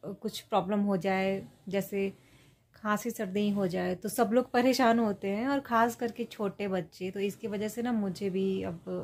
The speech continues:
रेस्ट करना पड़ रहा है। मेरा टाइम जो है वो थोड़ा सा, मैं सोती नहीं हूँ दिन में तो बिल्कुल भी नहीं, और मेरा टाइम जो है थोड़ा सा ना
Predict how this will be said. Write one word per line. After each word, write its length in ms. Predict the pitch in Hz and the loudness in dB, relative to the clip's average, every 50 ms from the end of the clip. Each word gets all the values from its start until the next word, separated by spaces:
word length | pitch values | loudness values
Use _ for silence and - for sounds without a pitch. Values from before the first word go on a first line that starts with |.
| - 180 | -4 -4
रेस्ट 260 | 175 185 185 180 - | -2 -2 -2 -4 -6
करना 240 | - 180 175 175 165 | -8 -6 -6 -6 -6
पड़ 200 | 160 170 165 165 | -6 -6 -4 -4
रहा 100 | 170 175 | -2 -2
है। 60 | 175 | -2
मेरा 220 | 175 180 180 185 | -2 -2 -4 -4
टाइम 280 | 180 - 185 180 185 190 | -6 -6 -6 -6 -6 -6
जो 120 | - 208 | -6 -4
है 120 | 208 202 202 | -4 -4 -4
वो 120 | 196 196 | -6 -6
थोड़ा 200 | - 214 190 196 | -6 -4 -4 -4
सा, 200 | 190 - 208 202 - - - - - - - - - - - - - _ - | -4 -4 -8 -10 -10 -14 -20 -20 -20 -20 -20 -20 -20 -20 -20 -20 -16 _ -4
मैं 440 | 208 208 214 214 - - 143 180 190 | -2 0 0 0 -2 -4 -8 -12 -8
सोती 400 | - - 247 233 226 233 233 226 | 0 4 6 6 6 4 2 2
नहीं 160 | 214 208 208 | 2 2 2
हूँ 140 | 214 208 180 | 2 2 4
दिन 140 | 190 190 | 4 4
में 160 | 190 196 202 196 | 4 2 -2 -2
तो 80 | 190 | -4
बिल्कुल 400 | 175 185 180 175 - - 185 185 | -4 -4 -4 -4 -4 -4 -2 0
भी 140 | 170 180 170 | 0 0 0
नहीं, 280 | 160 160 170 190 220 226 | 0 0 -2 -2 -4 -8
और 240 | - 165 170 175 | -8 -8 -6 -4
मेरा 200 | 165 180 196 196 | -2 0 0 0
टाइम 260 | 190 190 185 180 185 185 | 0 0 -2 -2 -2 0
जो 140 | 185 190 | 0 -2
है 60 | 190 185 | -2 -2
थोड़ा 240 | 185 185 175 180 | -2 -4 -4 -4
सा 140 | 180 - 180 | -4 -4 -6
ना 200 | 175 175 185 196 | -6 -6 -6 -8